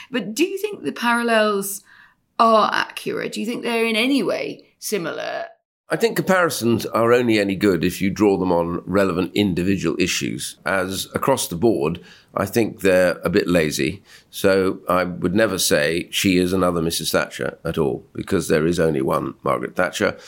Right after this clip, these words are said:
Speaker 2: and the idea that somehow you replicate that or clone that is just nonsense. She was a prime minister for her time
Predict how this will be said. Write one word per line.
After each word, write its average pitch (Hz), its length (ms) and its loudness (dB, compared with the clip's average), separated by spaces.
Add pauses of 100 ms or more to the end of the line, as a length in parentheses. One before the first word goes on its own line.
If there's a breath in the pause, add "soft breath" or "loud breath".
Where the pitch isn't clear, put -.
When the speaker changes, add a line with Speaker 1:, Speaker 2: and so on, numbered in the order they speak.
(140 loud breath)
Speaker 2:
and 82 160 0
the 82 80 2
idea 82 380 2
that 82 140 -2
somehow 73 300 -2
you 78 200 -2
replicate 73 560 -2
that 76 180 -4
or 69 100 -2
clone 92 360 0
that 71 240 -4
is 71 160 -4
just 73 180 -6
nonsense. 78 540 -6 (160 loud breath)
She 113 200 2
was 92 220 4
a 82 60 -6
prime 87 240 0
minister 85 320 -2
for 85 200 0
her 85 200 2
time 82 500 -4